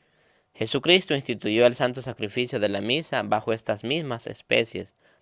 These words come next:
pan y vino. Era a la vez sacerdote y rey, y Jesús también es sacerdote y rey.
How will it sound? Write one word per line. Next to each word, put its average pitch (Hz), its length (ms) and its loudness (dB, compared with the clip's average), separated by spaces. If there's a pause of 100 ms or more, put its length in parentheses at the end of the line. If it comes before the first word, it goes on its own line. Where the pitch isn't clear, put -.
(120)
pan 113 340 4
y 113 120 -4
vino. 110 400 -4 (1200)
Era 120 260 10
a 123 180 8
la 120 100 12
vez 131 240 8
sacerdote 160 720 2
y 147 140 4
rey, 147 480 0
y 110 100 -4
Jesús 113 460 -4
también 113 480 2
es 120 340 -2
sacerdote 110 800 0
y 101 120 -2
rey. 90 360 -8